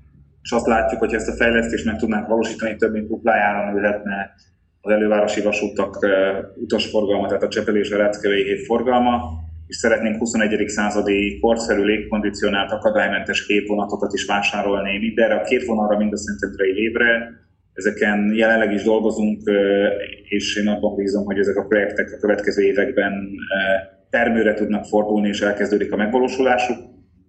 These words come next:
De nyilván a repülőtéri vasút fejlesztése, a déli körvasút fejlesztése, ezek mind-mind nagyon közel állnak hozzám, és, és rengeteget dolgozunk rajta a kollégáimmal. Öm, az pedig, ö,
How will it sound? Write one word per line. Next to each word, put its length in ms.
De 80
nyilván 300
a 40
repülőtéri 500
vasút 320
fejlesztése, 640
a 60
déli 260
körvasút 440
fejlesztése, 720
ezek 280
mind-mind 380
nagyon 260
közel 220
állnak 300
hozzám, 280
és, 340
és 140
rengeteget 440
dolgozunk 420
rajta 220
a 60
kollégáimmal. 1000
Öm, 580
az 200
pedig, 360
ö, 220